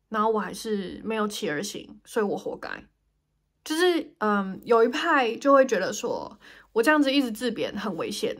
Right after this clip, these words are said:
我这样子一直说自己的不是，一直对自己不满意什么的，很，很不 OK，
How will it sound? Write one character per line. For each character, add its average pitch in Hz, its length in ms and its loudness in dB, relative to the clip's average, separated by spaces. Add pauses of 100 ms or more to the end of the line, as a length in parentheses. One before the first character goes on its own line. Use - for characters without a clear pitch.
(140)
我 220 100 -2
这 254 80 2
样 262 160 2
子 240 100 -2
一 240 80 -2
直 220 120 -6
说 220 180 0
自 214 100 -4
己 220 60 -4
的 170 100 -6
不 147 200 -10
是， - 400 -8
一 262 100 -4
直 214 320 -2 (100)
对 247 160 8
自 240 120 0
己 - 260 -8 (1120)
不 285 100 4
满 196 240 4
意 214 140 -2
什 196 160 -8
么 135 100 -8
的， 110 360 -10 (480)
很， 127 400 -6 (720)
很 214 120 -6
不 226 100 2
OK， - 580 -4